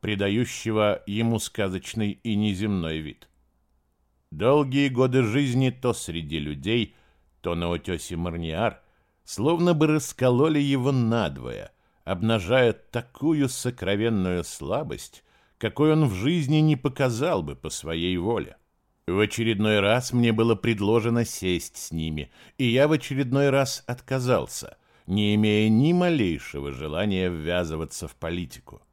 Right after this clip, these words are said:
Мать в привычной холодной манере пристыдила меня, а вот отец воздержался от осуждения. Когда наплыв гостей с дарами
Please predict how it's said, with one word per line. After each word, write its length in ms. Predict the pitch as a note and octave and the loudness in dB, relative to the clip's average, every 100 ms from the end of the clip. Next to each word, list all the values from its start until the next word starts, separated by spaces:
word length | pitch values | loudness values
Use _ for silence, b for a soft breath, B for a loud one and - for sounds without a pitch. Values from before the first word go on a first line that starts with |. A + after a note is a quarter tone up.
| _ _ _ _ _ - | _ _ _ _ _ -8
Мать 400 | F2 A2+ D3 - | -2 2 2 0
в 80 | - | 0
привычной 560 | B2 C3 E3+ - C3 | 2 2 0 0 0
холодной 480 | A#2 A2 A2+ G2 G2 | 0 0 0 2 2
манере 400 | F#2+ F2 A2 B2+ | 2 0 -2 -4
пристыдила 720 | B2+ B2 - C3 A2+ F#2 F2+ | -6 -8 -6 -4 0 0 0
меня, 360 | F2+ F2+ F#2 b b b b - | 0 0 -2 b b b b -2
а 100 | C3 | 0
вот 180 | G3 G3+ | 0 -2
отец 520 | F#3+ C3 C#3 - - | -2 -2 -2 -8 -8
воздержался 960 | A2 C#3+ A#2+ D3 F#2+ F2+ E2+ - F2 - | -2 -2 0 -2 0 0 0 -4 -8 -6
от 240 | F#2 - | -6 -8
осуждения. 760 | E2 F2+ D#2 D2 D#2+ D2+ C2+ - _ _ _ _ _ _ _ | -10 -10 -8 -6 -6 -6 -8 -12 _ _ _ _ _ _ _
Когда 300 | F#2 D#2 G2 | -8 -4 -2
наплыв 440 | G2 - G2+ F#2+ | -2 -2 -2 -2
гостей 500 | E2 F2+ - G2+ F#2+ | -2 -6 -6 -4 -4
с 80 | D#2 | -4
дарами 560 | C2 F2+ F#2+ C#2+ A#1+ | -4 -2 -2 -2 -6